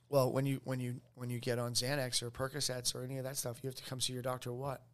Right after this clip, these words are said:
Once a week, once a month. That's twelve visits a year. That equals a hundred bucks a year per patient. It's another twelve hundred bucks a year per patient.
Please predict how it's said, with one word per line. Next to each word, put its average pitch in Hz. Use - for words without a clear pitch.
Once 127
a 139
week, 147
once 139
a 147
month. 180
That's 131
twelve 131
visits 135
a 147
year. 160
That 131
equals 131
a -
hundred 139
bucks 143
a 143
year 170
per -
patient. 143
It's -
another 131
twelve 139
hundred 143
bucks 156
a 156
year 180
per -
patient. 175